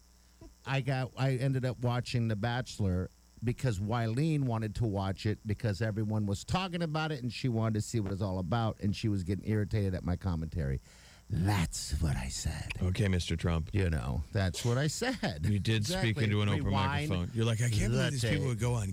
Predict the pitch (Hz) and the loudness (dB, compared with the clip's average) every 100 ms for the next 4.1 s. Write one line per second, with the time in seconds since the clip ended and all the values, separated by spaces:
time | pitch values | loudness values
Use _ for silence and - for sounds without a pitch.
0 | - 110 117 143 95 90 92 - 120 143 | -2 0 2 2 0 -2 -4 0 2 2
1 | 123 107 98 95 90 92 90 117 139 147 | 0 0 0 0 2 0 0 0 0 0
2 | 117 107 - 101 87 113 - 123 117 - | 0 0 0 -2 0 -2 -4 -8 -6 -8
3 | - - - - - - - 113 147 185 | -10 -14 -16 -20 -20 -20 -4 0 2 2
4 | 185 | 2